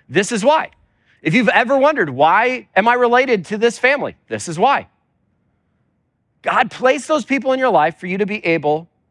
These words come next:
to live out James two. Now, here's where we're going today, is we're talking about this idea of the best of you. The best of you is seen in how you treat people who can't return the favor. Okay? The best of you is seen in how you treat people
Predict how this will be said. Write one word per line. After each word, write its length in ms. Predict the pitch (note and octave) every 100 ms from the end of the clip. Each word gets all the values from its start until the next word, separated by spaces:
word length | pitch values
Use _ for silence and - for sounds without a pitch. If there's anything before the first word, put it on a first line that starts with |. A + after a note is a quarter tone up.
| -
to 100 | D3+
live 140 | D3+
out 120 | D3+
James 220 | D3+ D3
two. 100 | C#3+
Now, 120 | F#3+ D3
here's 200 | G#3+ G#3
where 80 |
we're 60 | G3+
going 180 | F#3 D#3
today, 200 | - A#2
is 100 | A#2
we're 80 | C#3
talking 320 | - A3 A3
about 100 | F3
this 140 | D#3
idea 300 | E3+ C#3+ F3+
of 80 | D#3
the 80 | B2
best 340 | C#3+ D#3+ -
of 100 | D3
you. 240 | B2 A2+ D#2+ _ _ _ _ _ _ _ _ - _
The 80 | G3+
best 340 | A#2 G3 G#3 -
of 140 | D#3+
you 320 | D#3+ A#2+ F2+ _ _ -
is 140 | C3
seen 420 | - F3 C#3+ A#2+ -
in 60 |
how 160 | B2 D3
you 160 | D#3+
treat 240 | D#3 E3+ E3
people 400 | - A2+ A2 A#2 _ _ _
who 120 | B2+
can't 300 | - C#3 -
return 500 | C3+ - B2 A#2 A#2 _
the 80 | -
favor. 320 | A2+ F2+ D#2+ _ _ _ _ _ _ _ _ _ _ _ _ _ _ _ _ _
Okay? 220 | E3+ A3 _ -
The 60 |
best 300 | B2+ F#3+ G#3+
of 80 | A3+
you 220 | D#3+ C#3+ C#3+
is 100 | C3
seen 360 | - F3+ C#3 B2+
in 100 | C3+
how 100 | D3
you 140 | D3
treat 240 | B2+ E3+ -
people 320 | A#2+ A#2